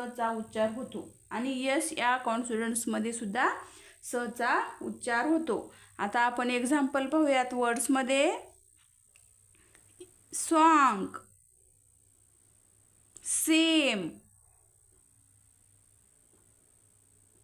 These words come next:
पहा, या ठिकाणी सॉन्ग, स चा उच्चार होत आहे सेम.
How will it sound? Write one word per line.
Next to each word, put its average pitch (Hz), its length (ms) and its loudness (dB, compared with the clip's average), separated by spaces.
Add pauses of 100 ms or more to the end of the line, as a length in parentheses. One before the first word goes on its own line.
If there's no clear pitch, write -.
(1000)
पहा, 247 220 0
या 202 100 -2
ठिकाणी 190 400 -6 (160)
सॉन्ग, 269 880 4
स 226 120 -2
चा 233 280 0
उच्चार 247 360 0
होत 240 220 -4
आहे 226 300 0
सेम. 285 560 2